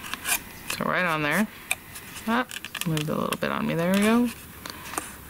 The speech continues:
And, you know, I always double check making sure it is centered, and you can see on this inside, it looks like a little pizza box,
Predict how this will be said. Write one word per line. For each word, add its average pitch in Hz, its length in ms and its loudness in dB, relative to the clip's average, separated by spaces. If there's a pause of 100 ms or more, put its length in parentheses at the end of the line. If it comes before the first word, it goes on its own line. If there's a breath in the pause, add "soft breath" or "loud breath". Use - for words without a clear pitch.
(520 loud breath)
And, 196 180 6
you 208 60 10
know, 202 80 6
I 196 40 6
always 190 160 6
double 170 220 4
check 165 240 2
making 151 200 6
sure 151 240 6
it 160 80 6
is 160 140 6
centered, 160 480 6
and 165 140 6
you 190 40 6
can 226 120 6
see 226 180 8
on 175 120 4
this 160 200 8
inside, 170 480 6
it - 640 -8
looks 190 160 6
like 175 80 4
a 160 40 6
little 165 100 6
pizza 170 260 6
box, 165 340 2